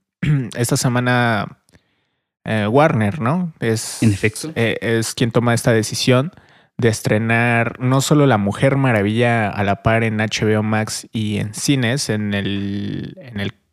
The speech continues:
Speaker 1: bueno, específicamente en el caso de los países que no tienen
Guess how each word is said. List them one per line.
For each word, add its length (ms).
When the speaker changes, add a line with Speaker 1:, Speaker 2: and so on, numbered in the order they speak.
Speaker 1:
bueno, 260
específicamente 800
en 60
el 120
caso 300
de 160
los 600
países 360
que 100
no 120
tienen 640